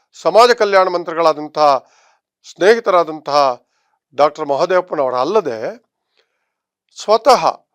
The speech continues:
ಸುಭಾಷ್ ಚಂದ್ರ ಬೋಸ್ರ ಅಣ್ಣನ ಮಗ, ಶ-,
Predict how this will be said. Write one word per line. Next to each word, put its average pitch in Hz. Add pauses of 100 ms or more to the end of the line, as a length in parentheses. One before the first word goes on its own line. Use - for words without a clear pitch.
(960)
ಸುಭಾಷ್ 220
ಚಂದ್ರ 202
ಬೋಸ್ರ 180 (600)
ಅಣ್ಣನ 196
ಮಗ, 160 (840)
ಶ-, -